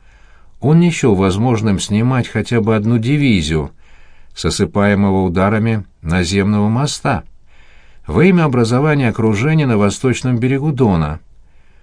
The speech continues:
После быстрого прорыва к Волге наступление шестой армии на Сталинград было фактически остановлено.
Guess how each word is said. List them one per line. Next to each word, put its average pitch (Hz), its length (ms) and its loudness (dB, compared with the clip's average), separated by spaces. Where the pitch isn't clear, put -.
После 95 380 0
быстрого 101 540 0
прорыва 98 480 0
к - 80 -14
Волге 113 480 0
наступление 104 640 -2
шестой 104 420 -2
армии 107 240 0
на 101 120 0
Сталинград 117 600 -2
было 90 300 2
фактически 95 640 -2
остановлено. 101 840 -2